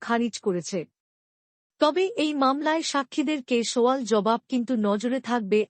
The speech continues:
আইনজীবী মহলের। সরকারি আইনজীবীর সাক্ষী এবং তথ্য প্রমাণের উপরে যেমন নির্ভর করছে, তেমনি সাক্ষীদেরকে সওয়াল করে বিপক্ষের আইনজীবীর নিজের মক্কেলকে নির্দোষ প্রমাণ করার দায় রয়েছে।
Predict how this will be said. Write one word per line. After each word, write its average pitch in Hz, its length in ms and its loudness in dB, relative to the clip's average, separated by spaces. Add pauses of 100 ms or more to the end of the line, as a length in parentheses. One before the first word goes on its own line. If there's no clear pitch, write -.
আইনজীবী 262 580 0
মহলের। 190 440 -2 (960)
সরকারি 370 640 4
আইনজীবীর 294 560 2
সাক্ষী 247 600 -2 (100)
এবং 220 300 2
তথ্য 269 400 -2
প্রমাণের 262 500 2
উপরে 190 560 -2
যেমন 220 320 0
নির্ভর 240 440 0
করছে, 208 460 -2 (380)
তেমনি 320 320 -2
সাক্ষীদেরকে 285 840 -2
সওয়াল 247 380 0
করে 254 260 0
বিপক্ষের 240 540 -2 (120)
আইনজীবীর 269 600 0
নিজের 226 360 2
মক্কেলকে 240 560 -2
নির্দোষ 220 500 0
প্রমাণ 254 400 0
করার 190 340 -2
দায় 180 240 0
রয়েছে। 170 400 -4